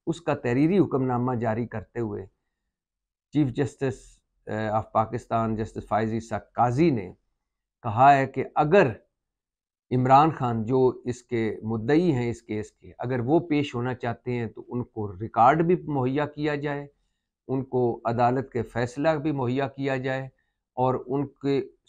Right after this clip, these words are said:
जेल सुप्रिटेंडेंट उनकी अदालत में हाज़िरी को भी यकीनी बनाए। इमरान खान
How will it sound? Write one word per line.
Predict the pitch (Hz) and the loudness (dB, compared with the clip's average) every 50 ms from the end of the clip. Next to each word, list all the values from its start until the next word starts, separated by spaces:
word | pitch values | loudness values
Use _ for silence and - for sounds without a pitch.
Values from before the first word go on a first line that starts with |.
| - _ - | -20 _ -12
जेल | 123 113 131 156 170 170 | -4 2 4 4 4 4
सुप्रिटेंडेंट | 160 - 147 120 123 143 139 135 139 139 131 - | 4 0 -4 -4 -4 -2 -2 -2 -2 -4 -4 -6
उनकी | - 123 120 120 - 139 143 139 - - _ - | -6 -6 -6 -6 -6 -4 -4 -4 -4 -6 _ -8
अदालत | - 117 120 120 120 123 131 127 - | -4 0 0 0 0 0 -2 -6 -6
में | 127 131 127 | -6 -6 -6
हाज़िरी | 110 87 92 104 104 107 123 139 143 | -4 -4 -4 -4 -2 -2 -2 -2 -2
को | 139 - 117 | -2 -4 -6
भी | 113 127 127 113 110 | -4 -4 -4 -4 -6
यकीनी | 120 - - 127 131 131 131 135 120 | -8 -8 -4 -4 -2 0 0 -2 -2
बनाए। | 101 101 92 87 - - - _ _ _ _ _ _ _ _ _ _ _ _ _ _ _ _ _ _ _ _ _ _ _ _ - | -4 -8 -10 -12 -16 -18 -20 _ _ _ _ _ _ _ _ _ _ _ _ _ _ _ _ _ _ _ _ _ _ _ _ -6
इमरान | - 113 123 127 131 135 143 | -4 0 4 6 6 6 4
खान | 131 - 139 135 135 139 139 | 2 0 0 0 0 0 -2